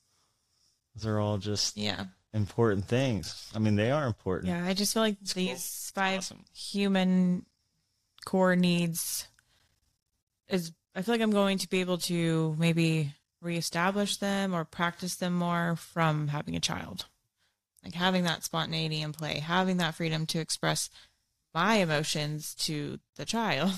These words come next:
Speaker 2: <laughs> um, having that sense of security. Um,
Speaker 1: Hmm.
Speaker 2: anyways, so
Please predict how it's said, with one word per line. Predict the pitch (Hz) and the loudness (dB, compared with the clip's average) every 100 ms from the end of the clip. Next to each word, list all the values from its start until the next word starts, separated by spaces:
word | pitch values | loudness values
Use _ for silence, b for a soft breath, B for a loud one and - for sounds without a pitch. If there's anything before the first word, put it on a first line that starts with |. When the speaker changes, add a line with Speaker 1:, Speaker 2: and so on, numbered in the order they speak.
| - | 0
Speaker 2:
<laughs> | 262 254 254 277 254 254 208 247 262 - - - - | 0 2 0 -2 -2 -4 -8 -12 -12 -12 -16 -16 -2
um, | 165 165 160 175 | 2 4 4 4
having | 190 196 185 | 4 4 2
that | 170 | 0
sense | - 175 - | -4 -6 -6
of | 170 165 165 | -6 -4 -2
security. | - 185 233 226 202 185 170 160 156 156 156 | -2 -2 4 6 6 4 2 0 0 0 0
Um, | - 156 156 156 156 170 170 _ | 0 0 0 0 0 0 -2 _
Speaker 1:
Hmm. | 95 - _ _ _ _ - | -14 -14 _ _ _ _ -2
Speaker 2:
anyways, | 170 151 143 156 | 2 2 2 0
so | - - - | 0 0 0